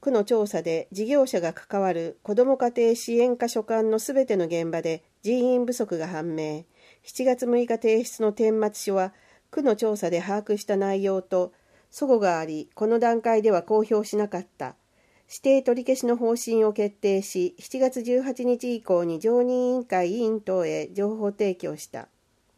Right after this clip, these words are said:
新庁舎整備問題について。質問、庁舎のあり方検討結果報告書では、本庁舎の老朽化等により新庁舎整備が必要とある。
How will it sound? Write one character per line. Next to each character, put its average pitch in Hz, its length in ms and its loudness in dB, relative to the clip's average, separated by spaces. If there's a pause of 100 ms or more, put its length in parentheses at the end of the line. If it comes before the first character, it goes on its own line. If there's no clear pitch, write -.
(960)
新 277 340 -2
庁 247 200 2
舎 190 160 -2
整 233 200 2
備 226 140 0
問 226 220 0
題 175 200 0
に 156 140 -8
つ 180 140 -6
い 156 100 -6
て。 117 260 -10 (420)
質 - 240 -6
問、 170 360 -4 (160)
庁 311 200 -2
舎 254 160 -2
の 170 100 0
あ 170 80 -2
り 196 100 -2
方 220 220 -2
検 220 340 0
討 226 160 2
結 214 200 0
果 220 100 -4
報 220 180 0
告 208 220 -4
書 202 140 -4
で 196 100 0
は、 156 220 -2 (380)
本 294 280 0
庁 294 240 -2
舎 202 160 -2
の 165 300 -4
老 240 220 4
朽 247 220 -2
化 240 120 -2
等 262 180 2
に 180 140 0
よ 160 120 -4
り 165 280 -8
新 277 300 -4
庁 294 200 -2
舎 277 140 0
整 269 180 -2
備 196 140 -2
が 160 100 -4
必 - 240 -10
要 202 180 2
と 185 200 0
あ 160 80 -4
る。 139 180 -10